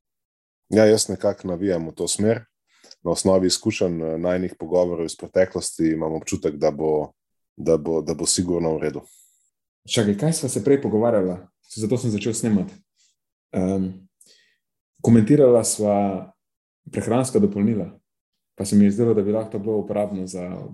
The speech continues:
Speaker 2: poslušalce. Eh, o tem, kako si lahko nekdo kompetitivno prednost ustvari, samo s tem, da reče, kaj z drugimi izdelki ni prav.
Speaker 1: Ja,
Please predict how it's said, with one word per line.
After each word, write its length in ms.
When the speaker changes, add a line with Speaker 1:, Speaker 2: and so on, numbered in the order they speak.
Speaker 2:
poslušalce. 580
Eh, 1040
o 100
tem, 200
kako 260
si 280
lahko 320
nekdo 480
kompetitivno 600
prednost 380
ustvari, 480
samo 280
s 80
tem, 220
da 460
reče, 280
kaj 120
z 40
drugimi 320
izdelki 340
ni 140
prav. 280
Speaker 1:
Ja, 440